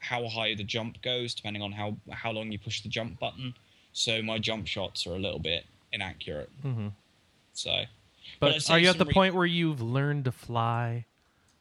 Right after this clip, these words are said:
Speaker 1: I have learned to fly.
Speaker 2: All right.
Speaker 1: It's difficult. It's really difficult, though.
Speaker 2: Yes.
Speaker 1: It's very hard to control as
Speaker 2: But
Speaker 1: well.
Speaker 2: apparently it's like that's, you,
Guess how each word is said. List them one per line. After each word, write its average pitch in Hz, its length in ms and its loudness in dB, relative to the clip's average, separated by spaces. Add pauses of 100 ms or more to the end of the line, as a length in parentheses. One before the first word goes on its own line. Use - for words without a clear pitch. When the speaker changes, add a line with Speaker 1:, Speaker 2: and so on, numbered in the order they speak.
(420)
Speaker 1:
I 131 100 4
have 143 240 -2
learned 143 200 -2
to 123 80 -10
fly. 101 400 -6 (180)
Speaker 2:
All 113 60 -2
right. 101 140 -2
Speaker 1:
It's 117 160 -6
difficult. 120 680 -6 (760)
It's 123 320 -10
really 117 220 -4
difficult, 98 500 -8
though. 139 140 -4 (540)
Speaker 2:
Yes. - 360 -10 (160)
Speaker 1:
It's - 100 -20
very 135 200 -2
hard 117 180 -2
to - 60 -14
control 92 460 -8
as 87 120 -10
Speaker 2:
But 117 60 -2
Speaker 1:
well. 127 60 -2
Speaker 2:
apparently 180 380 4
it's 156 180 2
like 143 160 2
that's, 139 380 -2
you, 123 160 -8